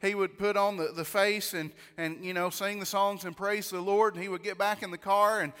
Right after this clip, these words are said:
the rest of the week he would cuss and curse and, and do all these things. You know what the Bible says about that? These things ought not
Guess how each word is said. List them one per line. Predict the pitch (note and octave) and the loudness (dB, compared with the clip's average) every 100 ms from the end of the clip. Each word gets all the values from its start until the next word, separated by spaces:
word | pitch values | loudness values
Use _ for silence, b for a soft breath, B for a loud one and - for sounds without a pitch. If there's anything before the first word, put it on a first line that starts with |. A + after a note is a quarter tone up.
| B B | B B
the | |
rest | E3 G#3 G3+ | 2 2 2
of | G3 | -4
the | F#3 | -4
week | F#3+ G#3+ G#3+ | -2 -2 -2
he | G#3 | -6
would | E3 D3+ | -6 -4
cuss | G3 G#3+ A3 | 0 2 0
and | E3 D#3 | -4 -4
curse | G3 G#3+ G#3+ - | 0 0 0 -4
and, | C#3+ - B B | -10 -12 B B
and | E3 | -2
do | F#3 G#3+ | 2 4
all | G#3+ A3+ | 4 4
these | A3+ A#3+ - | 0 -4 -6
things. | A#3 A3+ G#3 E3+ C#3 B2 - - _ _ _ _ _ _ _ _ _ b b b b b b | -4 -4 -2 -2 -4 -8 -10 -12 _ _ _ _ _ _ _ _ _ b b b b b b
You | - | -8
know | E3+ | -2
what | G3+ | 0
the | F#3+ | 0
Bible | E3 F#3 G#3+ G#3 | 4 4 4 2
says | - G#3+ | -2 -4
about | G3+ G#3 G3 | -2 -2 -2
that? | G#3+ A3 D3+ | -2 -2 -2
These | F#3+ A3 - | -4 -4 -6
things | G#3 E3+ - | -6 -6 -4
ought | - G3 A#3 - | 2 2 2 -2
not | F3+ D3 B2+ | -2 -2 -2